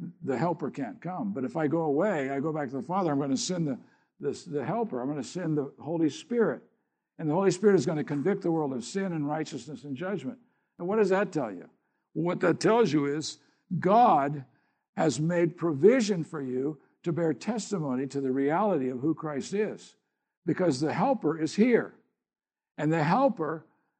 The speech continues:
the, the parakletos, is able to convict people of sin and righteousness and judgment.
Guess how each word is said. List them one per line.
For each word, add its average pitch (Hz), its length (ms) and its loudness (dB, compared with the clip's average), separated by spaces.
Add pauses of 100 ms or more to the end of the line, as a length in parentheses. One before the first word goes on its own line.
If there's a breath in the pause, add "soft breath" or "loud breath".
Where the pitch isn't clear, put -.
(280)
the, 147 220 -4
the 143 140 -4 (220)
parakletos, 151 1120 2 (420)
is 143 260 2
able 196 360 6
to 156 140 0
convict 156 600 0 (180)
people 175 400 4
of 143 120 -4
sin 180 360 -4
and 151 140 -4
righteousness 139 580 -6
and 135 120 0
judgment. 143 460 -2